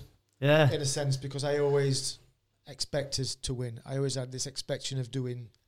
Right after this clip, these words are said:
Speaker 2: excellence, and I'd be frustrated if I didn't do it. So I'd always looked at how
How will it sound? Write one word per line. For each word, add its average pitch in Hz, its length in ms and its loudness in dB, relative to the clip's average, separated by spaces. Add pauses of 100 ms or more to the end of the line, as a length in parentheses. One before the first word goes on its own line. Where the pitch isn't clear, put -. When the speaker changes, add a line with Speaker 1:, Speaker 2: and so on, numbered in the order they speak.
(280)
Speaker 2:
excellence, 123 580 -4
and 123 220 -8 (300)
I'd 127 80 -12
be 139 80 -4
frustrated - 520 -2
if 135 100 -6
I 147 80 -4
didn't 143 420 -8
do 127 160 -6
it. 113 160 -8
So 131 120 -4
I'd 135 60 -2
always 147 180 2
looked 143 280 -6
at 131 60 -14
how 135 480 -8